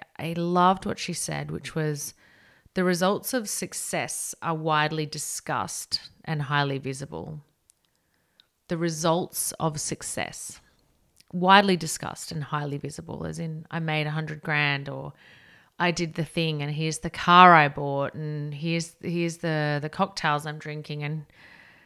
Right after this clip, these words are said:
so the results of success, but the process of success is usually hidden and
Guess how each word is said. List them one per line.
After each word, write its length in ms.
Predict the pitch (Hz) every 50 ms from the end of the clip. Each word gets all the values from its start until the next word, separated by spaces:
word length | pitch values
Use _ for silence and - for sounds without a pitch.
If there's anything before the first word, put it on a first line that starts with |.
| _ _ _ _
so 200 | - - 202 190
the 120 | 185 190
results 680 | 180 180 180 175 160 170 156 147 120 - - - - -
of 140 | 110 156 147
success, 500 | - - - - - - - 131 151 -
but 220 | - - 170 - -
the 60 | 175
process 880 | - - - - - 202 202 214 240 - - - 208 175 170 - - -
of 140 | 156 147 -
success 920 | - - - - - - - 156 131 123 - - - - - - - - - _ _
is 300 | - 180 170 160 151 165
usually 500 | 165 165 170 170 160 151 160 156 151 151
hidden 540 | 135 151 156 139 135 120 120 - 156 156 147 - _ _ _ _ _ -
and 400 | 156 147 143 139 139 147 -